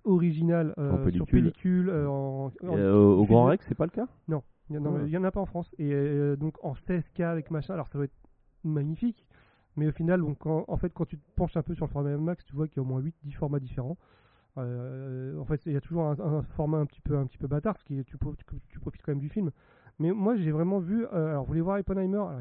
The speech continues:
Speaker 1: vous avez ça, tel ça pour le voir dans tel ori-, dans tel machin. Le, le format imax était vendu au-, autant que le film. C'est-à-dire que vous, il était tourné comme ça, allez le voir comme ça.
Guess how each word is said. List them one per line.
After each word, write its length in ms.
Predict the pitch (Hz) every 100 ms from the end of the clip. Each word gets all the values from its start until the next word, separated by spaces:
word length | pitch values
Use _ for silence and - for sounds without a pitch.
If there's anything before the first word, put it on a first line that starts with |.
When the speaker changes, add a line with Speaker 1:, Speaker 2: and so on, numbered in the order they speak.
| 123
Speaker 1:
vous 140 | 131
avez 120 | 131
ça, 160 | 120 185
tel 180 | 170 147 -
ça 100 | 165
pour 160 | 143
le 40 | 127
voir 100 | 135
dans 80 | 127
tel 140 | - 180
ori-, 200 | 156 180
dans 160 | 156
tel 160 | 143 175
machin. 260 | 165 151 208 -
Le, 140 | 196 185
le 220 | 170 175
format 360 | - 190 202 180
imax 240 | 196 240
était 160 | - 165
vendu 240 | 160 170
au-, 200 | 196 262 -
autant 260 | 175 196
que 80 | 185
le 60 | 170
film. 160 | 143 - _
C'est-à-dire 180 | - 131
que 80 | 139
vous, 140 | 135 - - -
il 60 | 165
était 120 | 170
tourné 200 | 185 185
comme 160 | 170
ça, 260 | - 113 214 _ -
allez 80 | 151
le 60 | 156
voir 120 | 175
comme 160 | 165
ça. 100 | 143